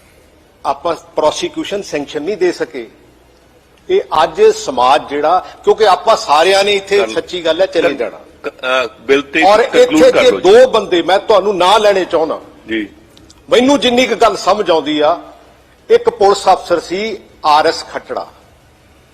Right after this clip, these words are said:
Speaker 1: ਜਿਹਨੇ ਰਿਐਲਿਟੀ ਦੇ ਵਿੱਚ ਆਪਣਾ ਕਰਮ ਵੀ ਕੀਤਾ ਤੇ ਆਪਣਾ ਧਰਮ ਵੀ ਨਿਭਾਇਆ। ਜੇ ਜਿੰਨੀ ਕੁ ਗੱਲ ਮੈਨੂੰ ਸਮਝ ਆਉਂਦੀ ਆ, ਹੋ ਸਕਦਾ ਮੇਰੀ ਸਮਝ ਤੋਂ ਬਾਹਰ ਹੋਵੇ।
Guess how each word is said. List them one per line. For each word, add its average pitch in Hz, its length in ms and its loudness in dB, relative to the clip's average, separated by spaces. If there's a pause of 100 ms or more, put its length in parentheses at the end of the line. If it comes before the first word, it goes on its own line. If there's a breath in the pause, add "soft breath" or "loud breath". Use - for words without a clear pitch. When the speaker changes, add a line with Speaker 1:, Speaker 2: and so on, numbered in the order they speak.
(1600)
Speaker 1:
ਜਿਹਨੇ 233 360 4
ਰਿਐਲਿਟੀ 190 560 2
ਦੇ 240 140 4
ਵਿੱਚ 202 220 2
ਆਪਣਾ 196 320 0
ਕਰਮ 170 380 -2
ਵੀ 208 160 -8
ਕੀਤਾ 202 420 -2
ਤੇ 214 180 -2
ਆਪਣਾ 190 280 -2
ਧਰਮ 170 320 -2
ਵੀ 135 160 -8
ਨਿਭਾਇਆ। 117 360 -6 (580)
ਜੇ 180 160 2
ਜਿੰਨੀ 220 440 -2
ਕੁ 208 100 -6
ਗੱਲ 196 200 2
ਮੈਨੂੰ 180 260 -2
ਸਮਝ 175 280 -4
ਆਉਂਦੀ 165 220 -2
ਆ, 226 60 4
ਹੋ 175 160 0
ਸਕਦਾ 175 320 -2
ਮੇਰੀ 156 220 -4
ਸਮਝ 170 260 -12
ਤੋਂ 165 120 -10
ਬਾਹਰ 139 220 -2
ਹੋਵੇ। 101 180 -14